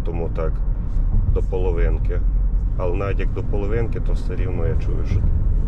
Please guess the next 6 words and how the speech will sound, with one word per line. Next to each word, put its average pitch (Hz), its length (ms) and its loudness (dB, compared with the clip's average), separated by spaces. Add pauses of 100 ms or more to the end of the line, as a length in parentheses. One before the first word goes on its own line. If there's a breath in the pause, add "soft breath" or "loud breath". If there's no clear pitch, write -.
значно, 113 520 0
значно - 500 0
тихіше. - 340 0 (960 loud breath)
Ну, 113 80 0
бодренька 113 600 0
така. - 360 -2